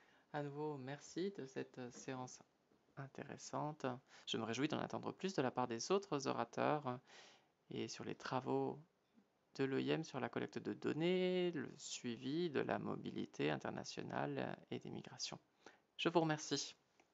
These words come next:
Merci. Je peux dire que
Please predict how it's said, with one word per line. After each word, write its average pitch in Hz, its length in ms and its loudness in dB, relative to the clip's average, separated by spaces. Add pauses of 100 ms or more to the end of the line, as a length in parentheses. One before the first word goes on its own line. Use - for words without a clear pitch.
(2000)
Merci. 135 720 -4 (300)
Je - 180 -8
peux 120 140 -4
dire 123 280 -2 (460)
que 117 340 -2